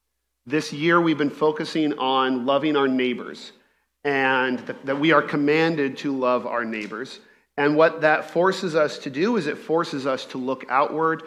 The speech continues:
to think outward, to face outward. It forces us to take on burdens that we don't technically need to take on, to do things we don't technically need to do.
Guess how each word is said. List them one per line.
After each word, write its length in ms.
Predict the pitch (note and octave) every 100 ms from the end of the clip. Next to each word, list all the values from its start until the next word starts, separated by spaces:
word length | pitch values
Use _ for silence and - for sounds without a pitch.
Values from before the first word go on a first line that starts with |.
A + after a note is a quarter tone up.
| - -
to 80 | C3+
think 320 | - D3 D3+
outward, 400 | C#3 C#3 C#3 C3+
to 80 | A#2+
face 400 | - C#3 C#3+ -
outward. 540 | B2+ B2+ B2 B2 B2+ B2 - -
It 120 | C3
forces 440 | - D#3 D3+ C#3 D3
us 180 | C3+ -
to 120 | C3
take 340 | - D3+ D3+
on 300 | C3+ C3+ C3+ - -
burdens 400 | A#2 C#3+ D3+ C#3+
that 100 | C#3
we 100 | B2+
don't 240 | C#3 F3 -
technically 560 | - D#3 D#3+ D3+ D#3+ D3
need 240 | C#3 C3+
to 80 | C#3
take 320 | - C3+ C3+
on, 280 | A#2 A2+ D#3 - _ _ -
to 360 | C3+ B2 C#3 G#2+
do 260 | D3 E3+
things 320 | E3 D#3+ C#3+
we 80 | C#3+
don't 220 | C#3+ -
technically 540 | - D3 D#3 D#3 D#3+ D3
need 360 | C#3 C#3 C3+
to 80 | C3+
do. 400 | A#2+ A#2 A2+ E3